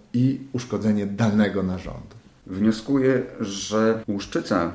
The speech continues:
Speaker 2: jawi się jako, y, choroba, do której leczenia trzeba podchodzić interdyscyplinarnie.
Speaker 1: A bezwzględnie, bezwzględnie, ponieważ taki chory wymaga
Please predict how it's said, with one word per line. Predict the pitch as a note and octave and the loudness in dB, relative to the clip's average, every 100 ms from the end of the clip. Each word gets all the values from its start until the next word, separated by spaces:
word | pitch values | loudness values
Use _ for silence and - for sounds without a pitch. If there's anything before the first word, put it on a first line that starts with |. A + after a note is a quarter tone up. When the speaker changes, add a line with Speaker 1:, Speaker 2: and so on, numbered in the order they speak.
| - | 0
Speaker 2:
jawi | G2+ C#3 D3+ | 2 4 0
się | D3 D3+ | 0 2
jako, | C3+ C3+ C3+ A#2+ A#2 A2+ - F2 F#2+ | 4 4 4 4 6 2 0 0 0
y, | |
choroba, | F#2+ A#2 G#2+ B2 A2+ F#2 F2+ | 2 2 4 4 6 4 4
do | G#2+ | -2
której | - A#2+ A#2 A#2 A2 - | -2 2 6 6 4 0
leczenia | G2+ G2+ G#2 C3+ C#3+ | 0 0 2 4 4
trzeba | C3+ B2+ A#2 | 4 0 0
podchodzić | A2 A2 G#2+ G#2 - | 0 -2 -4 -4 0
interdyscyplinarnie. | A#2 A2 A2 A2 A2+ - - F2+ D#2+ D2 D2 C#2+ - _ | 2 2 2 0 -2 -4 -6 -4 -2 -4 -6 -8 -12 _
Speaker 1:
A | - F#2 | -10 -8
bezwzględnie, | F#2 G#2 G2+ G2+ A2 A2 A2 F#2 E2 D#2+ D2+ F2+ F#2+ | -4 -4 -4 -6 -2 2 4 2 -4 -12 -12 -12 0
bezwzględnie, | B2 C3+ A#2 A#2 A#2+ A2 F2 E2 | 2 2 -2 -2 2 2 -2 -8
ponieważ | - G2 G#2+ A2+ - - - _ | -8 -4 -2 -4 -8 -18 -20 _
taki | A2+ A2+ | -6 -6
chory | A2 A#2+ A2+ | -8 -6 -6
wymaga | G#2+ G#2 G#2+ G#2+ | -4 -4 -4 -4